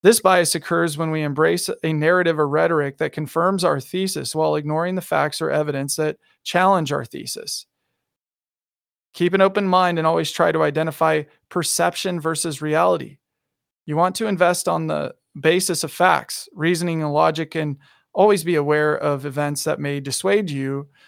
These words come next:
uh, from, uh, th-, t-, thinking away from these key tenets. Loss aversion bias. For some reason, investors often find losses to be much more painful relative to the joy they realized from a gain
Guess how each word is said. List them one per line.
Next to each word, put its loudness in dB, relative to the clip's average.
uh, 0
from, 0
uh, 2
th-, -2
t-, -20
thinking 0
away 4
from -4
these -2
key -4
tenets. -6
Loss 4
aversion 0
bias. -2
For -4
some 4
reason, 4
investors 2
often 2
find 4
losses 2
to -14
be -2
much 0
more 0
painful -4
relative 0
to -6
the -6
joy 2
they -2
realized -2
from -4
a -8
gain -2